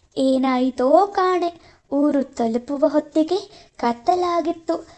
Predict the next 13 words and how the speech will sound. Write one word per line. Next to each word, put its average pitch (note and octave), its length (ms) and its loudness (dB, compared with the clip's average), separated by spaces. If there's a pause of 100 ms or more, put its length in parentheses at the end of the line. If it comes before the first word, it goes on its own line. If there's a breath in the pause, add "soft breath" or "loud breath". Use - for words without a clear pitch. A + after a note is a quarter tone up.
(160 loud breath)
ನಾವು D4+ 440 -2
ಐದೂ B3 500 -2
ಜನ F4 260 -4
ಪಾತಕಿಗಳು F4+ 840 -2 (340 loud breath)
ಒಂದೇ D4 540 2
ವ್ಯಾನಿನಲ್ಲಿದ್ದೆವು. E4 1300 -2 (380 loud breath)
ಮುಂದಿನ C4+ 440 -2
ಸೀಟಿನಲ್ಲಿ D4 1120 -4
ಸುರೇಶ್ D#4+ 560 0
ಕುಳಿತಿದ್ದರು. E4+ 920 -2 (320 loud breath)
ಡ್ರೈವರ್ C#4+ 480 0
ಗಾಡಿ B3 520 -2
ಓಡಿಸುತ್ತಿದ್ದ. E4+ 920 -2